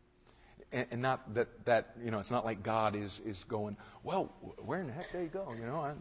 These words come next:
they were here a minute." No, th-, they're not gonna escape the judgment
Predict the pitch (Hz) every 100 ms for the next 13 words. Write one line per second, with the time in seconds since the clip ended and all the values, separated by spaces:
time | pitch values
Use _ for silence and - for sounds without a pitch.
0 | - 90 135 123 156 143 165 143 113 -
1 | - - 127 - 110 85 117 127 143 151
2 | 139 113 - 151 135 - - 117 107 123
3 | 120 107 104 -